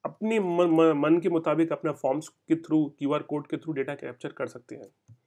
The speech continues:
दूसरा होता है मिस्ड कॉल नंबर। मिस्ड कॉल नंबर सुपर ईजी सिस्टम है। एक नंबर आपको मिलता है, वो आप प्रिंट करवा सकते हैं आपके किसी भी एड कैंपेन में।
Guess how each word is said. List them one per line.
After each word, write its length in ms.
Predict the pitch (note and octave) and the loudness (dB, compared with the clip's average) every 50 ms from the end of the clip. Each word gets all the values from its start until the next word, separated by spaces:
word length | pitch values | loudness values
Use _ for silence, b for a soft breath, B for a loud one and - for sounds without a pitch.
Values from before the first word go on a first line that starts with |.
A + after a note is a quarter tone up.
| _ _ _ _ - | _ _ _ _ -4
दूसरा 240 | C3+ D#3 F3+ F3 G3+ | 0 0 0 0 0
होता 140 | G3 G3 G#3+ | -4 -8 -8
है 60 | F3+ | -8
मिस्ड 220 | D#3 C#3+ C3+ - - | -8 -8 -8 -8 -6
कॉल 180 | - D3 C3+ | -4 -2 -2
नंबर। 240 | B2 A2+ G#2+ G#2 G#2+ - _ _ _ _ _ _ _ _ _ _ _ _ _ _ _ _ _ _ _ b b b b b b b b b b | -2 -4 -6 -10 -14 -18 _ _ _ _ _ _ _ _ _ _ _ _ _ _ _ _ _ _ _ b b b b b b b b b b
मिस्ड 120 | D#3+ D#3+ | -4 -2
कॉल 140 | - - G#3+ | 2 4 4
नंबर 200 | G#3 G3+ G#3 G#3 | 4 4 2 0
सुपर 400 | G#3 - - G3 - - A#3 G3+ | -4 -4 -6 -6 -2 2 2 2
ईजी 240 | F#3+ F3 E3+ F3+ F#3+ | 2 0 -4 -6 -6
सिस्टम 440 | F3 - F3 D#3+ - - F#3 F3+ F3+ | -4 -4 -4 -2 -2 -2 -2 0 0
है। 120 | F3+ F3+ - _ _ - | -2 -6 -8 _ _ -8
एक 120 | D3 - E3 | -8 -6 -4
नंबर 280 | C#3 C3+ C#3+ D#3 D3+ | -4 -4 -4 -2 -2
आपको 600 | D3+ D3 C#3+ - _ _ _ _ _ _ _ - | -2 -4 -4 -8 _ _ _ _ _ _ _ -6
मिलता 300 | D3 C#3+ C#3 B2 A#2+ D3+ | -4 -4 -4 -4 -4 -4
है, 100 | D#3 F3+ - _ _ _ _ _ _ _ - | -4 -6 -10 _ _ _ _ _ _ _ -4
वो 80 | C#3 C#3 | -2 -2
आप 160 | C3+ - - - | -2 -2 -2 2
प्रिंट 220 | G3+ A#3+ A#3+ - | 2 2 4 4
करवा 220 | G3 F#3+ F3+ F3+ | 4 4 4 4
सकते 300 | F3 - E3+ D#3+ - - | 2 -2 -6 -8 -8 -8
हैं 140 | F3+ G3 G#3 | -8 -8 -6
आपके 300 | - C#3+ C3+ - - D#3+ | -8 -8 -8 -6 -6 -6
किसी 320 | D#3 D#3+ - F3+ - G3+ F#3+ | -6 -6 -6 -6 -4 -4 -6
भी 140 | E3+ F#3+ - | -4 -4 -6
एड 180 | D3 C#3+ C#3+ - | -6 -6 -8 -6
कैंपेन 380 | - D#3 D#3 D#3+ E3 F3 E3 | -4 -2 -2 -2 0 0 -2
में। 200 | E3+ E3+ F3+ F#3+ | 0 -2 -4 -6